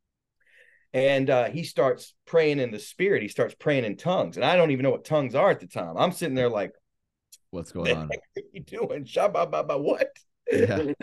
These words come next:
Speaker 1: Like, I'm like, "Yo, this is crazy." He walks by
Speaker 2: <laughs>
Speaker 1: me two times, bro. He still hasn't prayed for me or anybody. Then finally, the third time, he still hasn't prayed for anybody. He stops right in front of me with his eyes closed. And he goes, "There he is."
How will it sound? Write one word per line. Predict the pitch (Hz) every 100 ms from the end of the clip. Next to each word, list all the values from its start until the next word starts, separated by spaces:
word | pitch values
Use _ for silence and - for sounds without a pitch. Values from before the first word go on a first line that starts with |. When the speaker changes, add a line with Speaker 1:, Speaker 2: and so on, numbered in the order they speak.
| - _ -
Speaker 1:
Like, | 392 - -
I'm | 247 262
like, | 233 214 202
"Yo, | 220 214 208
this | 208 254
is | 262 220
crazy." | 277 - - 202 185
He | 175 202
walks | 208 233 247
by | 220 196
Speaker 2:
<laughs> | -
Speaker 1:
me | 175 -
two | 214 220
times, | 220 214 202 151
bro. | 151 151
He |
still | 143 - 208 202
hasn't | 202 165 143
prayed | - 170 165 160
for | 156
me | 160 156 -
or | 143 160 151
anybody. | 185 175 127 90 73 - _ - - -
Then | - 131
finally, | - - 208 233 190
the | 139 123 -
third | 196 214 214
time, | 170 147
he | 131
still | - 175 202
hasn't | 202 185 165
prayed | 190 185
for | 160
anybody. | 139 120
He | -
stops | - 180 170 135
right | 143 143
in | 123
front | 147 143
of | 123
me |
with | 110
his | 107 107
eyes | 131 120
closed. | - 107 98
And |
he | 95
goes, | 92 87
"There | 104 110
he | 110 104
is." | 87 73 -